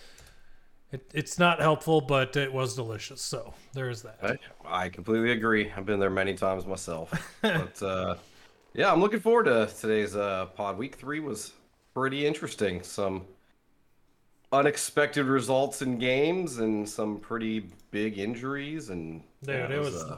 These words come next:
Speaker 1: it was crazy. I,
Speaker 2: it wasn't
Speaker 1: I feel
Speaker 2: good for any of my teams, but it was a good, good week overall.
Speaker 1: It's, it's weird because I'm noticing this, this trend with my fantasy teams.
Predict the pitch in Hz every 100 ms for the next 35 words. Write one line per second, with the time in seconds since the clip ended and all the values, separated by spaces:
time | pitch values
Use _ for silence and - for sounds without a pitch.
0 | - 165 190 233 185 131 - - - -
1 | 156 127 104 98 107 - _ - 170 233
2 | 233 170 202 214 190 196 - 160 165 139
3 | 104 110 151 196 107 98 110 131 - 113
4 | 110 110 104 87 107 101 85 - - -
5 | 110 87 87 92 90 - - 92 85 85
6 | 82 98 - - _ - - - - 165
7 | - 151 226 220 165 160 160 143 127 -
8 | - _ - 151 147 165 190 202 185 -
9 | 175 160 151 131 117 - 160 151 135 120
10 | 110 - _ _ _ _ _ - 135 131
11 | 117 139 131 127 131 107 120 107 107 -